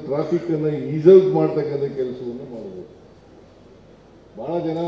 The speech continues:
ತಿಳ್ಕೊಂಡಿದ್ದಾರೆ, ನಾನು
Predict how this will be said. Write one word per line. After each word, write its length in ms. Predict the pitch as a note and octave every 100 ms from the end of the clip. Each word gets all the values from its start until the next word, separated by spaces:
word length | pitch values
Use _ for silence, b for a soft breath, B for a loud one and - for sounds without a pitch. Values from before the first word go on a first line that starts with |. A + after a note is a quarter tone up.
| D#3+ D3+
ತಿಳ್ಕೊಂಡಿದ್ದಾರೆ, 680 | - D3+ D#3 D#3 D3+ C#3+ B2 - - - - - - - - - - - - - - - -
ನಾನು 280 | C#3 C#3+ E3+